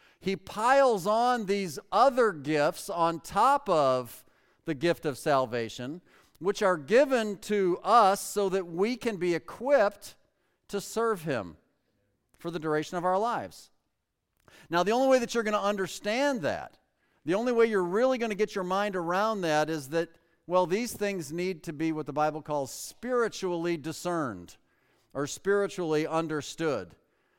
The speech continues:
And that would come only by the revelation of the Word of God. If you go back to First Corinthians chapter two, you keep your finger there in chapter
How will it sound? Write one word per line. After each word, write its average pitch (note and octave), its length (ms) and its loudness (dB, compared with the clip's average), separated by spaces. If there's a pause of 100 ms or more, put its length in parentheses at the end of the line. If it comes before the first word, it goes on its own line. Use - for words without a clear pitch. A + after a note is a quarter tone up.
And D#3 140 0
that G#3 140 6
would A3+ 160 -2
come F#3+ 200 0
only F#3+ 240 0
by E3+ 160 2
the F3 100 -4
revelation D3+ 520 -2
of D3+ 60 -6
the D3+ 60 -6
Word E3 200 -4
of D#3 120 -12
God. F3+ 260 4 (220)
If F3+ 120 -2
you G#3+ 80 -8
go A#3+ 180 4
back A#3+ 300 4
to G#3+ 80 -4
First A3 260 -2
Corinthians G3+ 440 -4
chapter G3 440 -2
two, - 180 -8
you F#3 180 -6
keep G3 180 -8
your F#3 100 -8
finger F#3 280 -4
there E3 160 0
in D#3 80 -4
chapter D3+ 460 -4